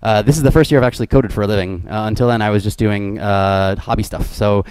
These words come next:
my flavor's a little bit weird. Um, so I started in two thousand four as a translator, and then, uh, uh, Ja-, of Japanese. Uh, and so, uh, the next year I was, I was a translator, and then year after that, and, uh, s-,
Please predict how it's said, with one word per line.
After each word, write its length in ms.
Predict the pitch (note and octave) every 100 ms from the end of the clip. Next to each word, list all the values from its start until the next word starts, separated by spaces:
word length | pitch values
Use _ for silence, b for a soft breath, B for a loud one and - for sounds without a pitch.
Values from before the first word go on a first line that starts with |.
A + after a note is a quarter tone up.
| B -
my 160 | A2
flavor's 320 | - D3+ C#3+
a 40 | A2+
little 160 | A2
bit 140 | G2+ F2+
weird. 320 | G2+ F2 F2 _ _ _ _ _ _ _ -
Um, 500 | A2+ A2 G#2+ G#2 -
so 120 | - B2+
I 60 |
started 320 | A#2+ D3+ E3
in 100 | A#2+
two 100 | G#2+
thousand 200 | B2 A#2+
four 220 | G2 C3 A2
as 60 |
a 40 | G2
translator, 540 | A#2+ A#2 F#2+ F#2 F2+ b b b
and 200 | A2+ A2
then, 240 | A2 A2 A2
uh, 280 | G#2 G2+ - _ _ -
uh, 260 | G#2+ G#2 G2+
Ja-, 180 | A2+ - -
of 140 | A2+
Japanese. 640 | A2 G#2+ A2 G#2+ F#2+ - - b b -
Uh, 240 | G2+ G2+ F#2+
and 160 | G#2
so, 320 | - A2+ G2+
uh, 160 | G2+ F#2+
the 80 | A#2
next 200 | C#3 -
year 120 | A2+
I 40 |
was, 320 | G#2+ G2+ - - -
I 40 |
was 100 | A2+
a 20 | F2+
translator, 400 | B2+ A#2+ G#2 G2
and 80 |
then 300 | G2 G2 F#2 - _ _ _ _ _ -
year 100 | A#2+
after 160 | A#2
that, 160 | G2+ G#2
and, 260 | F#2+ G2 F#2+
uh, 200 | F#2 F#2+ - _ _ _ _ _ _ -
s-, 180 | -